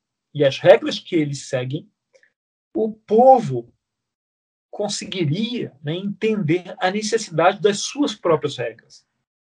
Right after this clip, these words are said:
Afinal, eles são um reino de sacerdócios, né? Eles foram chamados para ser um reino assim. Então, eles têm como sacerdotes algumas regras.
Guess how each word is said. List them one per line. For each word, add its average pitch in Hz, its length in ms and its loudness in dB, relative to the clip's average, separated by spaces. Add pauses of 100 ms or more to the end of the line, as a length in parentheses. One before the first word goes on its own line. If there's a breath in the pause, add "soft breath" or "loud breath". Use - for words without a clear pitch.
(120)
Afinal, 147 500 0
eles 202 240 2
são 180 200 -8
um 180 60 -4
reino 139 240 -2
de 147 60 -8
sacerdócios, - 760 -4
né? 143 80 -10
Eles 143 140 -10
foram 151 180 -4
chamados 143 460 -2
para 165 100 -2
ser 143 140 -12
um 175 60 -4
reino 165 240 -4
assim. 147 300 -12 (480 soft breath)
Então, 175 180 -2
eles 226 220 -2
têm 226 200 4
como 180 200 -8
sacerdotes 139 600 -2
algumas 143 360 -6
regras. 131 480 -4